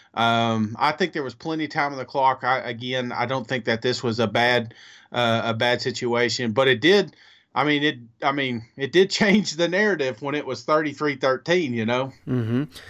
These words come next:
Speaker 2: And then L S U shut out in the third quarter. Shane, Alabama comes storming back in the second half.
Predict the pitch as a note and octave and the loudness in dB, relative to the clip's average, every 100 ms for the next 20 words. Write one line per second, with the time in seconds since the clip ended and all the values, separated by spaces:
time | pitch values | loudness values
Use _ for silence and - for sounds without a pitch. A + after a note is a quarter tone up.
0 | - - B2+ C3 C3 B2 A#2 - - C3+ | -20 0 4 6 6 6 2 -2 2 6
1 | D#3 C#3+ D#3 C#3 - D#3 C#3 D3 - B2 | 6 4 4 2 4 6 8 8 6 0
2 | - C#3+ C#3 - C#3 C3+ C3 - C#3 B2+ | 4 4 4 0 0 0 0 2 4 4
3 | B2 B2 A#2 C3 C#3 C3+ B2 G#2+ - - | 4 2 2 4 4 2 -2 -4 -6 -2
4 | B2 C#3+ D3 B2+ C3 C3 B2+ A#2+ - C#3 | 2 4 4 4 4 2 0 -4 -2 -2
5 | A#2+ C3+ D3 | 0 4 4